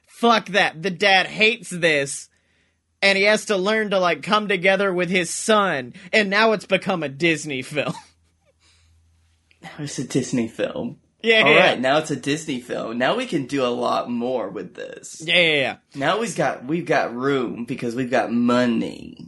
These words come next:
Speaker 1: Mm-hmm. So, f-, firstly, Frank is right. Keanu Reeves will be in this film no matter what the <laughs> casting is.
Speaker 2: Mm-hmm.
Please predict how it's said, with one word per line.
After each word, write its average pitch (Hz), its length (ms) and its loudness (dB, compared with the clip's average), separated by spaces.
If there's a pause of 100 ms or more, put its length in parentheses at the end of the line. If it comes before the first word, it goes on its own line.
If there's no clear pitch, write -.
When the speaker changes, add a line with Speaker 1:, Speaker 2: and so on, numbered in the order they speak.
Speaker 1:
Mm-hmm. 185 1040 -2 (440)
So, 160 520 4
f-, 147 160 -10 (220)
firstly, 180 560 4
Frank 165 340 0
is 185 140 0
right. 160 220 4
Keanu 160 360 0
Reeves 165 320 0
will 147 120 0
be 143 140 -2
in 156 120 -4
this 165 160 -4
film 156 240 -2
no 147 80 -4
matter 139 280 -2
what 139 200 -4
the - 140 -14
<laughs> - 20 -10
casting 175 760 -2
is. 127 200 -4
Speaker 2:
Mm-hmm. - 1600 -2